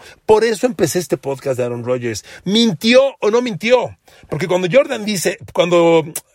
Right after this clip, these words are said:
Rodgers dice, "Sí, he sido inmunizado",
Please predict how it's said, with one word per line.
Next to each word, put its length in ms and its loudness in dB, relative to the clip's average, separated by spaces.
Rodgers 640 0
dice, 400 -6
"Sí, 420 -2
he 100 -2
sido 280 -6
inmunizado", 800 -4